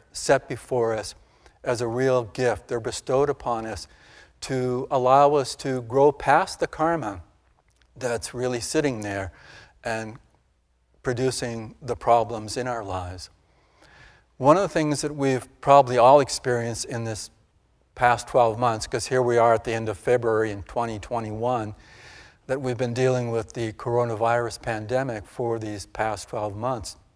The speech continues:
is that the, the sense of security, uh, has been well challenged in most of us, that, uh, many people have had to leave their jobs.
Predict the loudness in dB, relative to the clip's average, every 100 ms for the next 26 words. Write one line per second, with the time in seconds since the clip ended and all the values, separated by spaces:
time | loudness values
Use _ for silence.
0 | _ _ _ _ -16 -6 0 0 -2 -12
1 | _ -20 -20 -20 -20 -20 _ -4 0 2
2 | 2 0 -4 -16 _ _ _ _ _ -2
3 | 2 2 2 -2 -2 -8 -8 0 4 6
4 | 4 0 -8 -14 _ _ _ _ _ _
5 | -4 -2 0 -2 -6 -10 -4 -4 -4 -6
6 | -4 -6 -12 _ _ -2 4 4 4 -2
7 | -4 -2 -4 -6 -12 -14 -10 -6 -6 -6
8 | -8 -12 -12 -12 -14 -18 _ -20 -20 -20
9 | -10 -2 0 -2 -6 -14 -12 -12 -16 -18
10 | -10 -8 -6 -8 -8 -8 -6 -4 -4 -4
11 | -8 -16 _ _ _ _ _ -8 -4 -4
12 | -6 -10 -6 -6 -4 -4 -4 -2 -2 -2
13 | -8 -18